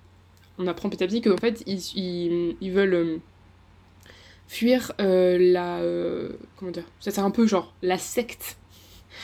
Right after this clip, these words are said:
Ou c'est, là, il appelle ça plutôt une mystérieuse société secrète, mais en fait, c'est une secte, euh, absolument,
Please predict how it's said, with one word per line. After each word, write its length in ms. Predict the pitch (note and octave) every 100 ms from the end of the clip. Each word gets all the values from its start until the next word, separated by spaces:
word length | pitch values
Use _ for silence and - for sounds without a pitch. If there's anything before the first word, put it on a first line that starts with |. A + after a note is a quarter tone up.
| - C4 A3
Ou 160 | G#3
c'est, 220 | G3+ E3+
là, 80 | E3+
il 140 | A#3+ G#3+
appelle 180 | G3+
ça 120 | F3 G3
plutôt 240 | G#3 A#3
une 240 | G#3 G3
mystérieuse 340 | G#3+ A3 G#3+ A3
société 300 | A3+ G#3+ A3
secrète, 500 | G#3+ G#3 A3 A3+ -
mais 80 | F3
en 60 | F3
fait, 140 | G3
c'est 180 | F#3+ -
une 80 | E3+
secte, 420 | - G#3 - - - - _ -
euh, 260 | F#3 F3 - -
absolument, 640 | F#3 - G#3 G3+ G3+ G3